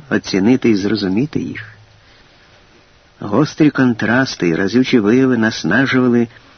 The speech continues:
повсякденне життя збудженням та пристрастю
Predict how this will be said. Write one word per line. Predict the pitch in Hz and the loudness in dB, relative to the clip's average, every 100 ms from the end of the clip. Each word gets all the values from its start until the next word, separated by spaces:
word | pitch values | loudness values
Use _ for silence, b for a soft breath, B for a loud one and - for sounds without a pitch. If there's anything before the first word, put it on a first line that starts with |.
| b | b
повсякденне | 98 101 117 90 117 127 113 | -4 0 0 2 2 2 2
життя | 110 95 110 104 | -2 -2 -2 -4
збудженням | - 101 123 117 113 107 | -4 -2 0 0 0 0
та | - 87 | -4 -6
пристрастю | - 120 135 - 101 - - - | -2 -2 -2 -6 -8 -8 -12 -12